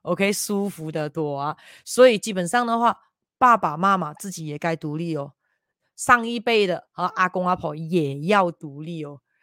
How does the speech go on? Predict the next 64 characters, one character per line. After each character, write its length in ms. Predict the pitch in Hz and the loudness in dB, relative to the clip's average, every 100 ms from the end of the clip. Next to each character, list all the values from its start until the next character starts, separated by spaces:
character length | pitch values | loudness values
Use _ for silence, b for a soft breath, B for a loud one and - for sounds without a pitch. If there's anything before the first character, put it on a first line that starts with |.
| _ | _
孩 260 | - - 202 | -6 -2 -2
子 180 | 202 175 | -2 -6
们 240 | 170 185 175 | -4 -2 -2
也 320 | 156 139 143 | -2 -2 -2
要 220 | 196 196 | 0 0
独 260 | 165 147 156 | -2 -10 -10
立 200 | 170 151 | -8 -8
哦， 100 | 147 | -8
兄 320 | - 240 214 | -4 -2 -2
弟 120 | 233 | -2
姐 160 | 233 170 | -2 -2
妹 200 | 170 190 | 0 -2
也 80 | 147 | -2
要 180 | 147 170 | -4 -6
独 240 | 165 147 | -6 -12
立 140 | 165 160 | -8 -10
哦， 80 | |
伴 220 | 160 247 220 | -6 -4 -4
侣 100 | 165 | -4
也 60 | |
要 180 | 147 170 | -4 -6
独 180 | 170 156 | -6 -6
立 160 | 180 | -4
哦。 100 | 160 - B | -4 -6 B
只 120 | - 196 | -12 -6
是 240 | 240 - _ | -6 -6 _
这 100 | - | -6
样 60 | 247 | -4
子 80 | 202 | -4
讲 180 | 185 156 | -8 -6
的 80 | |
话， 160 | 185 196 | -2 -2
聊 180 | 170 156 | -2 -4
的 80 | 185 | -4
话 140 | 190 - - | -4 -6 -10
太 160 | 214 | -8
广 180 | 202 151 | -6 -8
了 140 | 147 143 | -8 -6
啦， 140 | 160 B B | -6 B B
所 160 | - | 0
以 40 | 226 | 2
我 120 | 170 | 4
们 140 | 170 | 0
把 80 | 180 | -4
它 140 | 156 165 | -6 -8
今 160 | 180 | -6
天 180 | 180 180 | -6 -4
narrow 340 | 202 208 233 247 | -2 2 4 6
down 180 | 247 | 4
一 40 | 240 | 2
点 120 | 202 | 0
点， 180 | 196 151 | -2 -4
我 100 | 156 | -6
们 140 | 156 | -6
就 120 | 160 | -2
在 120 | 196 196 | 0 0
讲 200 | 170 180 | -2 -10
父 200 | - 240 | -6 -4
母 140 | 170 | -2
跟 120 | 175 170 | -6 -10
孩 300 | - 151 180 | -10 -10 -10
子 160 | - | -12
的 100 | 151 | -12
那 120 | 160 | -10